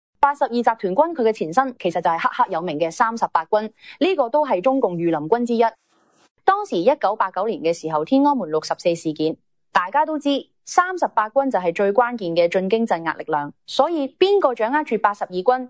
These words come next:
就被認為邊個就擁有住靠近中南海嘅硬實力。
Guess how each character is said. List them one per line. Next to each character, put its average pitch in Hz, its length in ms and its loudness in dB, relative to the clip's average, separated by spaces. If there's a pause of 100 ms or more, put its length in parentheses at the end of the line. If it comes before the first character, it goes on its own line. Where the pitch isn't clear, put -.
(140)
就 208 140 -4
被 202 140 -4
認 208 160 0
為 160 220 -2
邊 330 200 2
個 247 140 2
就 202 100 -6
擁 185 180 -4
有 214 160 0
住 180 200 -6
靠 208 180 -2
近 185 160 -6
中 302 200 0
南 240 100 -2 (100)
海 170 140 -2
嘅 214 80 -4
硬 156 240 -4
實 170 140 -4
力。 160 140 0